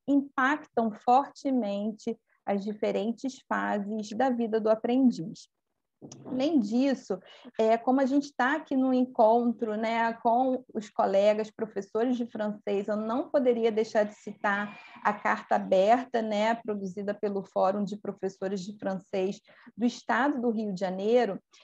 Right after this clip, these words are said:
que é uma carta que eu, inclusive, já assinei e considero também muito importante os pontos trazidos. É, eu destaquei três pontos apenas pra gente olhar aqui juntos e que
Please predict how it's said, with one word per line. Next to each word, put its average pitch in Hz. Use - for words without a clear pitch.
que -
é 233
uma 254
carta 247
que 240
eu, 226
inclusive, 214
já 208
assinei 214
e 208
considero 202
também 208
muito 247
importante 220
os 202
pontos 208
trazidos. 185
É, 226
eu 294
destaquei 320
três 330
pontos 254
apenas 220
pra 208
gente 214
olhar 208
aqui 277
juntos 233
e 262
que -